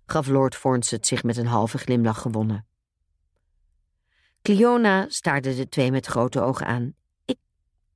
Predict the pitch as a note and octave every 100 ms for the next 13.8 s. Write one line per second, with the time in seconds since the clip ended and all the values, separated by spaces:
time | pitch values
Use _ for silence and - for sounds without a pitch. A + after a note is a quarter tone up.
0 | _ - _ _ _ - D#4 B3 G#3+ -
1 | F#3+ D#3 D#3 E3 D#3+ E3+ E3 C4+ A#4+ C#4
2 | - F3 D#3 D3 - - _ _ _ -
3 | D#3 C#3 B2 C3 B2 A#2+ _ _ _ _
4 | _ _ _ _ - A#3 G#3+ G3 D#3+ -
5 | - C#3+ - G3+ C4 D4+ - - - B3+
6 | A#3 F#3 F3+ - _ _ _ _ _ _
7 | _ _ _ _ _ _ _ D#3+ D3+ D#3
8 | E3+ F3+ A3 G#3 E3+ D#3+ D#3 - F3 D#3
9 | D3+ D#3+ G3+ C#4 A#3+ E3+ D#3 E3 C#4 _
10 | _ - C3+ B2+ A#2+ A2+ - A2+ A2+ -
11 | _ _ - - A3+ C4 A3+ F3 F3+ -
12 | F#3 - F3+ E3+ - G3 G3 A#3+ B3 E3
13 | D#3+ - D3 - D#3 A#2+ -